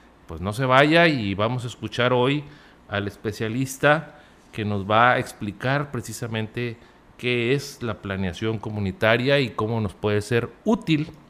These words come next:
este, para no solo la organización agropecuaria, sino en todas nuestras vidas.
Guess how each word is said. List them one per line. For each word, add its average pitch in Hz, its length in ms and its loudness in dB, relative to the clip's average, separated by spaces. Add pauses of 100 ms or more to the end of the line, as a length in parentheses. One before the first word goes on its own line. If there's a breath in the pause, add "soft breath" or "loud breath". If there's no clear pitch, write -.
(920)
este, 104 360 -6
para 110 640 2 (260)
no 117 160 -6
solo 139 400 2
la 117 180 0
organización 95 720 -4
agropecuaria, 160 640 -2
sino 113 360 -2
en 92 80 -2
todas 113 280 0
nuestras 90 400 -8
vidas. - 480 -12